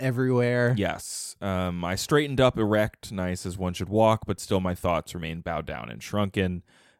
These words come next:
Speaker 2: Um, and he's looking at, like, sculptures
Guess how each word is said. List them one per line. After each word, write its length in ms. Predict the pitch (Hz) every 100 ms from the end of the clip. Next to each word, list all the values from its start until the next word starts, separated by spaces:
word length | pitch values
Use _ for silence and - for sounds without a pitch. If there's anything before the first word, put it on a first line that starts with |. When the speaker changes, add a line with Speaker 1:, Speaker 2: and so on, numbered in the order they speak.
| _
Speaker 2:
Um, 680 | 92 95 90 87 85 87 92 _ - _
and 220 | 107 104
he's 180 | 117 110
looking 360 | 135 - 151
at, 400 | 139 113 113 113 104
like, 380 | 101 95 - -
sculptures 1200 | - - - 117 117 - 113 101 98 90 - -